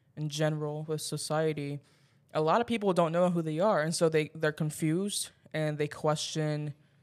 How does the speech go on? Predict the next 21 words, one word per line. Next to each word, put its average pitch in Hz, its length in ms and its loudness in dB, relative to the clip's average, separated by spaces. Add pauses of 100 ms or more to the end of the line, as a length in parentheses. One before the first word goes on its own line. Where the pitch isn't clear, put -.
(120)
themselves. 156 720 -4
And 156 120 -4
that's 156 220 -2
what 156 160 0
kinda 156 200 0
leads 156 340 -2
into 151 580 -4
this 151 160 -6
delusion 151 640 -4
that 147 220 -4 (420)
maybe 226 340 2
I 165 140 4
have 175 420 -4
to 185 80 0
have 170 240 0
a 165 60 -4
pronoun, 160 600 -2
maybe 160 320 -2
I 151 100 2
have 151 420 -2
to, 151 480 -2